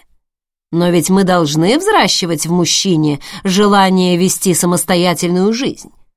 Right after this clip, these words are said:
Скажи». Проще говоря, она втихую отдала пасынку деньги, чтобы он не думал возвращаться домой. Мачеху можно было понять.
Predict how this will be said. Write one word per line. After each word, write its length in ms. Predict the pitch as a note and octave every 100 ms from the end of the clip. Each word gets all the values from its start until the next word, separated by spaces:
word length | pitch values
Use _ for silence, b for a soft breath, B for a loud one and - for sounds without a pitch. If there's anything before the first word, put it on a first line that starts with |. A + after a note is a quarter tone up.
| _ _ _ _ _ -
Скажи». 680 | - - C#3+ A2+ C#3 F#4+ - _ _ _ _ _ _ _ _ _ _ _ _ _ _ _ _ _ _
Проще 560 | - G3+ D#4+ E4 - D4
говоря, 580 | G#3 E3 C3 C3 D3+ C#4+ _ _ _ _ _ _ _
она 280 | A#3 B3+ D#4+
втихую 760 | E4 - D#4+ - E4 F#4 G4+ -
отдала 560 | E4 B3+ A3+ C4 A#3+ G#3
пасынку 640 | - F#3 - C#3+ C3+ C3
деньги, 640 | C#3+ F3+ C4+ D#4+ E4+ F4+ _ _ _ _
чтобы 400 | - - D4 D4
он 240 | A3+ F3+
не 100 | D#3+
думал 500 | C#3+ F3+ A#3 C#4 D4
возвращаться 880 | D#4 D4 D4 C4+ - D#3+ D3 - -
домой. 380 | - F2+ - - - _ _ _ _ _ _ _ G3+
Мачеху 600 | G#3+ B3 C4 C#4+ - D4
можно 420 | C4+ F4+ E3+ D#3
было 220 | D3 C3+
понять. 600 | - G#2+ A#2+ - - -